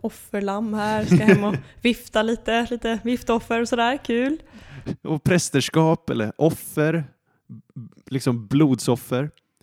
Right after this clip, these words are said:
Speaker 2: Inte ens konceptet kung. Alltså, Carl Gustaf i all ära, men <laughs> han är inte riktigt en, en, eh, kung som på Bibelns tid.
Speaker 1: Nej.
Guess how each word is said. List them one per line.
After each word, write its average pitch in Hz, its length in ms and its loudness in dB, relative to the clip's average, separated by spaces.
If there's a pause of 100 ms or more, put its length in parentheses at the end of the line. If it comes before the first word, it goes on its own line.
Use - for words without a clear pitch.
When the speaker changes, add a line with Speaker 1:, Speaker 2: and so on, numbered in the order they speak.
(200)
Speaker 2:
Inte 175 180 0
ens 156 160 0
konceptet 151 480 -2
kung. 110 560 4 (540)
Alltså, 135 240 0 (540)
Carl 151 200 2
Gustaf 151 420 2
i 143 60 4
all 120 140 2
ära, 123 340 2
men 113 180 0 (240)
<laughs> - 240 -6
han 139 160 -4
är 151 40 0
inte 160 240 2
riktigt 120 400 0
en, 113 280 -4
en, 113 280 -4
eh, 104 360 -2 (500)
kung 127 220 2
som 120 120 -2
på 120 80 -2
Bibelns 123 440 0
tid. - 320 -8
Speaker 1:
Nej. 208 260 -6